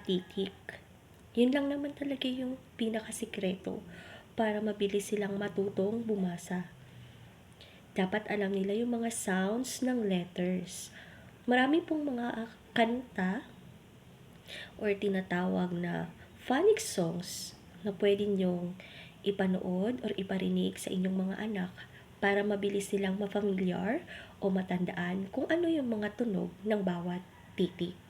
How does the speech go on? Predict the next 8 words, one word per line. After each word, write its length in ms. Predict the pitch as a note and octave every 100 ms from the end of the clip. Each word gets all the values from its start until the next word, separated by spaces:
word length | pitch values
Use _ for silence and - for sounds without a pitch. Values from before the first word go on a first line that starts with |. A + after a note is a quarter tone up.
| - - - - - - - - - - - - - - - -
Sobrang 480 | - A3+ A3 A3+ G#3+
dali 240 | G#3+ G#3+
lang 240 | G#3 G3+ G3+
yan, 160 | G3+
mga 160 | G3 G3
moms. 720 | F#3+ F#3 G3 F#3 F#3 - - - - - - - - - -
Panoorin 480 | G3+ G3+ G3 G3
niyo 80 | G3